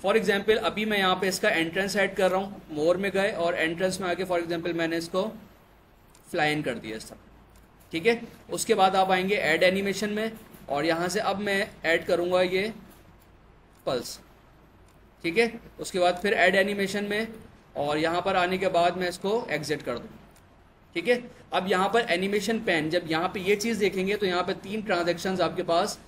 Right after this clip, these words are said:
ऐड हो जाएंगी, पहले ये चलेगी, फिर ये चलेगी, फिर ये चलेगी। ठीक है, अच्छा, अब यहाँ पर आप हर उस पे देख रहे होंगे कि जिस transaction पे भी apply कर रहा हूँ तो यहाँ पर on click लिखा हुआ है। ठीक है, यानी कि जब तक मैं कोई की press नहीं करूँगा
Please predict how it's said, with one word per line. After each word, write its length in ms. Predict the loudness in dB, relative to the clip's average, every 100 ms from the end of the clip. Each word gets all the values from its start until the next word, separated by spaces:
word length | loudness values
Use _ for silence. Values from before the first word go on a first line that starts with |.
| -20 -20 -8 0
ऐड 180 | 4
हो 60 | 4
जाएंगी, 360 | 2 -4 -6 -10 -12 -2
पहले 200 | 0 2
ये 100 | 2
चलेगी, 460 | 2 0 0 -2 -6
फिर 180 | -6
ये 140 | -2 -2
चलेगी, 400 | 0 0 0 -2
फिर 160 | -4
ये 80 | -4
चलेगी। 380 | -4 -6 -8 -12 -18 -20 -20 -20 -8
ठीक 120 | 0
है, 100 | 2 2 0 -18 -8
अच्छा, 180 | -4 -2
अब 280 | -2 0 0
यहाँ 220 | 0 2 2
पर 100 | 2 2
आप 240 | 2 0 0
हर 160 | 2
उस 140 | 2 2
पे 100 | 2
देख 240 | 2 0
रहे 80 | 0
होंगे 300 | 0 0 -2 -6 -18 -18 -10
कि 60 |
जिस 300 | -4 -2 -2 0
transaction 520 | 0 2 0 0 -2
पे 120 | 0
भी 100 | 2
apply 340 | 0 2 2
कर 180 | 2 2
रहा 100 | 2
हूँ 100 | 0
तो 80 | 0
यहाँ 180 | 0 -2
पर 240 | -2 0
on 160 | 0 0
click 200 | -4 -4
लिखा 240 | -4 -4 -4
हुआ 180 | -6 -6
है। 140 | -12 -20 -20 -20 -20 -16 -8
ठीक 140 | -4
है, 60 | 0
यानी 160 | 0
कि 80 | 0
जब 160 | 0 0
तक 120 | -2 -2
मैं 80 | -2
कोई 120 | -2
की 180 | -2 -8
press 320 | 0 0 0
नहीं 120 | -2
करूँगा 500 | -2 0 2 0 -2